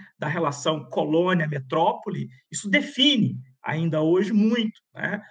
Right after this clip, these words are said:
a capacidade que, é, esses países, através das suas elites políticas, dos seus dirigentes, né, dos seus estadistas, da sua burocracia pública e dos seus agentes privados intervirem, né, nesse, nesse cenário.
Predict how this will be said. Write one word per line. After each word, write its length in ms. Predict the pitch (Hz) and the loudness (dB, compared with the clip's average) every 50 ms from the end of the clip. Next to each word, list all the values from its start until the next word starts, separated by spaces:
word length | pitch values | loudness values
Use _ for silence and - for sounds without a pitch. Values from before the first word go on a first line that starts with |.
| - _ | -20 _
a 40 | 139 | _
capacidade 720 | - 147 139 - 175 185 - 165 160 175 185 196 190 - | -6 -6 -4 -4 -6 -6 -4 0 2 2 2 2 -2 -8
que, 280 | - - 226 240 254 269 - _ _ _ _ _ _ - | -8 -6 -6 -6 -6 -8 -12 _ _ _ _ _ _ -8
é, 260 | - - 175 - - 175 | -4 -4 -2 0 0 0
esses 200 | 180 180 - - | -2 -2 -6 -10
países, 520 | - - 175 175 165 175 202 220 208 185 | -4 -2 0 2 2 2 2 2 0 0
através 400 | 190 - 185 190 196 180 175 185 | -2 -2 0 0 0 0 0 -2
das 120 | 190 185 185 | -2 -2 0
suas 180 | 202 190 185 | 0 0 0
elites 480 | 180 180 170 170 180 180 - - - _ _ _ _ - | 0 0 0 -2 -4 -6 -8 -10 -20 _ _ _ _ -6
políticas, 640 | 196 170 160 180 214 269 269 - - - - 139 | -4 -2 0 0 -2 -2 -4 -8 -12 -10 -8 -6
dos 120 | 127 - - | -6 -4 -2
seus 160 | 165 151 139 | -2 -4 -2
dirigentes, 760 | 131 135 131 139 139 131 156 156 180 220 247 - - - - - | -4 -4 -4 -4 -4 -4 -2 -2 0 0 -2 -4 -8 -14 -14 -8
né, 180 | - - 190 214 | -4 -4 -4 -4
dos 300 | - - _ _ _ - | -6 -12 _ _ _ -8
seus 140 | 143 143 143 | -6 -6 -6
estadistas, 920 | - - - 135 131 - 135 156 208 240 208 - - - - - - _ _ _ - - _ - | -8 -6 -6 -6 -6 -4 -2 0 0 0 -2 -6 -10 -14 -18 -18 -20 _ _ _ -20 -20 _ -8
da 80 | - 135 | -6 -4
sua 140 | - 185 - | -2 0 0
burocracia 600 | 139 160 156 - - 147 135 - - 175 165 139 | 0 -2 -2 -2 -2 -4 -4 -6 -4 -4 -4 -4
pública 800 | - - - 196 196 175 156 165 165 - - 147 143 - - - - | -4 -4 -2 0 0 0 0 -2 -4 -2 -4 -4 -4 -4 -6 -8 -4
e 300 | 160 165 175 165 143 131 131 - - _ - | -2 0 2 2 0 -2 -6 -12 -18 _ -10
dos 80 | 143 | -8
seus 100 | 160 156 | -6 -4
agentes 260 | 160 139 165 - - | -4 -2 -4 -4 -6
privados 600 | - 151 147 143 131 151 165 190 226 226 196 - - | -6 -4 -2 0 2 2 4 4 2 2 0 -6 -2
intervirem, 880 | - 220 214 - 277 247 - 170 165 165 180 180 190 190 196 233 233 - _ _ _ _ - | 0 0 2 2 0 -2 -2 -2 -6 -4 -2 0 0 2 0 0 -2 -6 _ _ _ _ -4
né, 320 | 160 147 143 - - - - | 0 2 2 2 2 0 -2
nesse, 440 | 180 180 190 185 - 208 202 - - | -2 -2 -2 -2 -4 -4 -6 -4 -4
nesse 220 | 185 185 185 - | -6 -6 -6 -6
cenário. 640 | - - 262 254 220 190 156 147 147 143 135 131 | -4 -4 -2 0 0 0 0 0 -2 -2 -4 -6